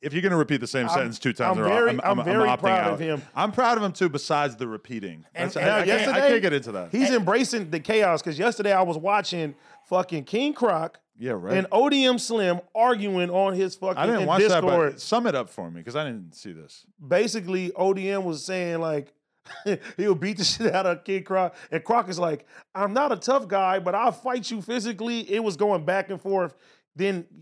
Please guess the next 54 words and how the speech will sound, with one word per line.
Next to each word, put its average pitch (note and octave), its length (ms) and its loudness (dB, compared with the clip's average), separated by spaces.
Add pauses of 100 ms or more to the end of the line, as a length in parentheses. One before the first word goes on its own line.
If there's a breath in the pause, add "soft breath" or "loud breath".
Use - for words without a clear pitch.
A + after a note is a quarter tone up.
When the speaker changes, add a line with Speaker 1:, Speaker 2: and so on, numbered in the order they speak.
(140)
Speaker 2:
it, G3 160 -4
it G#3+ 80 -2
got, A#3 300 0
it A3 80 2
got A#3 200 0
to G#3+ 80 0
the F#3+ 80 -4
point F#3+ 300 -2
to F#3 80 -4
where F#3+ 140 2
King A3+ 180 -4
Croc A3+ 240 0
was E3+ 100 -8
like, F3 140 -4
"I D4+ 140 0
can G3+ 120 -6
probably G#3+ 280 -2
take A#3 240 0
your B3 160 -2
booty," A#3 500 0 (300 soft breath)
and A3 120 2
then F#3+ 260 2
O A#3 120 4
D A3 160 2
M G#3 100 4
just D#3+ 180 -2
loses D#3+ 380 0
it. B2 160 -4 (160)
Speaker 1:
Take B2+ 380 -8
your F#2+ 140 -12
booty? F2+ 420 -10
Speaker 2:
Yeah, A3 180 4
O A#3+ 140 4
D A#3+ 100 0
M C4 60 4
Speaker 1:
He B3 40 2
Speaker 2:
was A3 60 -2
Speaker 1:
said - 60 0
Speaker 2:
like, A#3 60 4
"You D#4+ 80 8
Speaker 1:
that F3 260 4
to - 60 2
Speaker 2:
bitch - 20 4
ass F3 80 4
Speaker 1:
O F3 40 4
D D3+ 120 4
M? D3 160 2
Speaker 2:
nigga, - 160 2 (160 loud breath)
where F4 160 4
you E4 200 8
at? D4+ 240 2 (120 loud breath)
Where D#4+ 160 4
you D#4+ 220 6
at?" B3 200 2